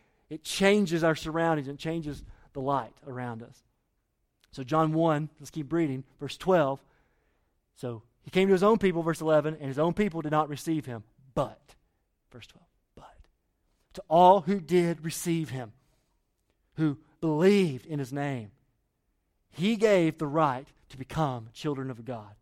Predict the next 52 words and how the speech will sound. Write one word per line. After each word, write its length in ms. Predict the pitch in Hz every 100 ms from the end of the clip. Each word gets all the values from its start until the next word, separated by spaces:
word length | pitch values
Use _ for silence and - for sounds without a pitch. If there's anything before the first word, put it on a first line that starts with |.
| _ _ _ _
Well, 100 | 127
how 80 | 170
do 60 | 202
we 80 | 214
become 240 | 214 214
children 260 | 220 226 214
of 80 |
God? 240 | 190 240 143
How 100 | 170
do 60 |
we 160 | 214 226 - - -
come 180 | 196 214
into 160 | 226
the 60 | 214
family? 280 | 240 240 180
That 100 | 202
means 220 | 208 - -
if 80 | 160
you're 100 | 190
not 180 | 202 214
in 80 |
Christ, 360 | 208 233 240 202
you're 80 | 208
not 240 | 202 254
a 40 | 220
part 280 | 165 170
of 60 | 156
the 60 | 135
family 360 | 139 123 113
of 100 | 110
God. 240 | 127 110 110
You're, 120 | 151
you're 160 | 156
far 420 | 143 - 202 233 202
from 180 | 175
him. 80 | 139
You're 140 | 156 185
orphaned. 460 | 208 240 - 147 - - - -
But 100 | 165
verse 160 | 185
thirteen 420 | - 208 208 214 208
tells 300 | 190 202 185
us 80 |
how 220 | - 175 190
this 180 | 175
happens. 540 | 143 160 104 131 - _ _ _ _ _ _ _ _
"Who 260 | - 202 233
were 220 | 214 220
born 640 | 147 170 170 143 127 127 - _ _
not 280 | 131 131 196
of 100 | 160
blood, 460 | 156 147 143 151